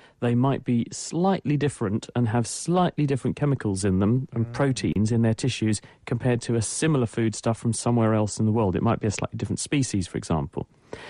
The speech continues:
Speaker 1: What foodstuff feeds on can also make a difference. Someone I know, for example, uh, had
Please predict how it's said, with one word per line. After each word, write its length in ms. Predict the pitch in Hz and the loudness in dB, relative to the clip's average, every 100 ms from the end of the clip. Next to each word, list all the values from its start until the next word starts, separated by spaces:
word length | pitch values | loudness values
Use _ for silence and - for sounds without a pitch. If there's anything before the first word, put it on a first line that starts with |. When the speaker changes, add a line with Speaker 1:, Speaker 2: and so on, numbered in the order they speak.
| - - - | -18 -20 -2
Speaker 1:
What 280 | 139 165 - | 2 2 0
foodstuff 500 | 156 143 - 139 131 | -2 -2 0 -2 -2
feeds 420 | - 180 160 - | 0 0 0 0
on 240 | 67 76 - | -4 -6 -12
can 160 | - 120 | -2 0
also 280 | 135 117 117 | 0 0 0
make 220 | 117 107 | 0 0
a 60 | 117 | 0
difference. 420 | 147 104 76 - _ - - - | -2 -2 -6 -10 _ -20 -20 -6
Someone 300 | - 139 120 | 0 2 2
I 100 | 113 | 2
know, 180 | 117 113 | 2 2
for 140 | - | -2
example, 500 | 104 117 107 117 113 | 0 0 2 0 -2
uh, 160 | 110 110 - | 0 -2 -2
had 200 | - | -2